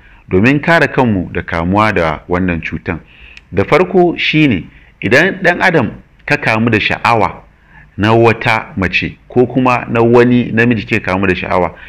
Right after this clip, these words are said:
ki tattauna da ƴan uwanki, abokan zamanki akan wannan matsala ɗin.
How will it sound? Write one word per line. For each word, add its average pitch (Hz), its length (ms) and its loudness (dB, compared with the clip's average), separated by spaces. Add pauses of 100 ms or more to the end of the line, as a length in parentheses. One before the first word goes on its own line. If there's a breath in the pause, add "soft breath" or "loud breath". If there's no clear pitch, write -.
(320 loud breath)
ki - 160 -6
tattauna 120 640 0
da 95 260 -2
ƴan 120 240 -2
uwanki, 135 440 0
abokan 90 440 -2
zamanki 113 560 -2
akan 98 360 -4
wannan 92 360 0
matsala 82 400 0
ɗin. 82 140 -4